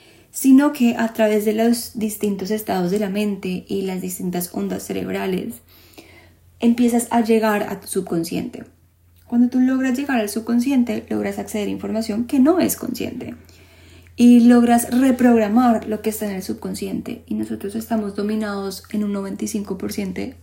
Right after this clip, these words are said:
uno, noventa y cinco por ciento por nuestra mente subconsciente. Entonces, a través de la meditación tenemos una herramienta no solo para ser conscientes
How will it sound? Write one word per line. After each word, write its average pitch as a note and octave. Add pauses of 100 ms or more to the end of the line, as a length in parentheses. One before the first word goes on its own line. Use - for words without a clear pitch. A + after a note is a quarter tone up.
(140)
uno, A3+
noventa A3+
y -
cinco G#3
por G#3+
ciento G#3+ (380)
por A#3+
nuestra A#3+
mente G#3
subconsciente. A#3 (720)
Entonces, A3+ (280)
a A#3
través A#3
de A3+
la B3
meditación C4
tenemos A3
una G#3+
herramienta A3
no G#3
solo A#3
para B3
ser G#3+
conscientes G#3+